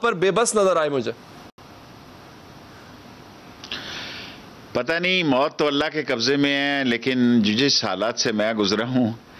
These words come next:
Speaker 2: आ, सबसे पहले ईद के दिन मैं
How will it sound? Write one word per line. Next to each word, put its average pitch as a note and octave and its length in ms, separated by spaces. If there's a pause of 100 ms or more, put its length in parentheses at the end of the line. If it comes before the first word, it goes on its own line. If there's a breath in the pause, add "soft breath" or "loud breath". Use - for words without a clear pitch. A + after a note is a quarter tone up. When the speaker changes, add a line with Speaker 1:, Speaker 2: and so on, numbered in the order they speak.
(540 loud breath)
Speaker 2:
आ, F2 640
सबसे A#2+ 400
पहले G#2+ 480
ईद G#2+ 280
के G#2 160
दिन F#2+ 240
मैं F2+ 720